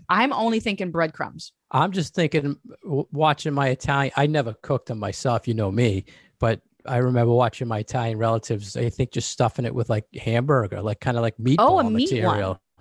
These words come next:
Speaker 2: Yeah.
Speaker 1: Oh, I've only seen them
Speaker 2: They'd
Speaker 1: stuffed
Speaker 2: stuff
Speaker 1: with,
Speaker 2: the
Speaker 1: like,
Speaker 2: leaves, so when
Speaker 1: breadcrumbs.
Speaker 2: you, when you
Speaker 1: Yeah.
Speaker 2: suck the leaves,
Speaker 1: In
Speaker 2: you
Speaker 1: between
Speaker 2: would,
Speaker 1: the
Speaker 2: you
Speaker 1: leaves,
Speaker 2: would,
Speaker 1: yep.
Speaker 2: yeah, you would take the meat off the leaf.
Speaker 1: Yeah. And
Speaker 2: So
Speaker 1: I've seen it, like,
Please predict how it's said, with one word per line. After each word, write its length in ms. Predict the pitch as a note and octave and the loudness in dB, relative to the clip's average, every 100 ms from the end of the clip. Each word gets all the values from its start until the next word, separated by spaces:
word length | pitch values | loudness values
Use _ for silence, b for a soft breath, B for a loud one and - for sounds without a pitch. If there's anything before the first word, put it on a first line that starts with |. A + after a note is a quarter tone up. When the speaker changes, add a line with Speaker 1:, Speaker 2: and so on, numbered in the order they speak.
| _ - | _ 0
Speaker 2:
Yeah. 300 | C3+ D3 D3 | 2 4 2
Speaker 1:
Oh, 640 | - B3+ D4 E4 D#4+ G3 D#3+ | -4 -8 -8 -10 -10 -8 2
I've 160 | G3 C4 | 4 6
only 180 | F4 C4 | 6 6
seen 200 | A3 F#3+ | 6 4
them 80 | |
Speaker 2:
They'd 80 | C#3 | 2
Speaker 1:
stuffed 160 | - F3 | 2 2
Speaker 2:
stuff 120 | E3 | 2
Speaker 1:
with, 60 | F3 | 4
Speaker 2:
the 60 | D#3 | 4
Speaker 1:
like, 80 | |
Speaker 2:
leaves, 380 | D#3+ F#3+ F#3 E3 | 6 6 4 4
so 140 | F3 D3+ | 4 4
when 160 | D3+ | 4
Speaker 1:
breadcrumbs. 80 | D3+ | 2
Speaker 2:
you, 120 | D3+ - - | 0 -2 -2
when 200 | D#3 D3+ | 2 4
you 60 | F3 | 2
Speaker 1:
Yeah. 40 | |
Speaker 2:
suck 340 | - F3+ D#3 - | 2 -2 -2 -2
the 80 | D3+ | 0
leaves, 400 | E3 F#3 E3 C4 | 2 2 4 4
Speaker 1:
In 60 | |
Speaker 2:
you 20 | |
Speaker 1:
between 260 | B3 - A3+ | 4 2 0
Speaker 2:
would, 40 | G#3+ | -2
Speaker 1:
the 60 | F3+ | -2
Speaker 2:
you 0 | |
Speaker 1:
leaves, 100 | D3+ | 0
Speaker 2:
would, 80 | D3+ | 0
Speaker 1:
yep. 160 | E3 - | -2 2
Speaker 2:
yeah, 220 | F3 D3 | 4 4
you 220 | A#2 C#3 | 2 0
would 120 | C3+ - | 0 2
take 260 | D3+ C#3 | 0 0
the 80 | C#3 | -2
meat 280 | B2 D#3 C#3 | 0 0 0
off 280 | - G#2+ G#2+ | 0 0 0
the 80 | G#2 | -6
leaf. 160 | G2 G2 | -6 -4
Speaker 1:
Yeah. 180 | D3+ D#3 _ - | -4 -6 _ -2
And 120 | A3 | 0
Speaker 2:
So 60 | F#3 | 0
Speaker 1:
I've 60 | |
seen 220 | - A3 | -2 -6
it, 100 | G#3+ - | -6 -4
like, 360 | F#3 E3+ - | -4 -4 -6